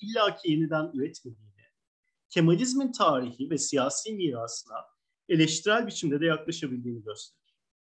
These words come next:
Bir dramatik metin olarak sıradan bir şeyin karmaşık feminist siyaseti,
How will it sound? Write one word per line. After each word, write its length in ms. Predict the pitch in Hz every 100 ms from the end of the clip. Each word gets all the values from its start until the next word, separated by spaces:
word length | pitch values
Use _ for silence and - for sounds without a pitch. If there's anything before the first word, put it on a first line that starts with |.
| _ _ _ _ _ _ _ _ _ _ _ _ _ _ _ _ _
Bir 160 | 214 247
dramatik 400 | 233 226 247 -
metin 240 | 269 269
olarak 380 | 285 180 127 139
sıradan 420 | - 160 165 202
bir 100 | 208
şeyin 300 | 185 - 139
karmaşık 600 | 151 147 139 160 165 -
feminist 380 | - 139 170 -
siyaseti, 840 | - - 113 104 - 117 165 202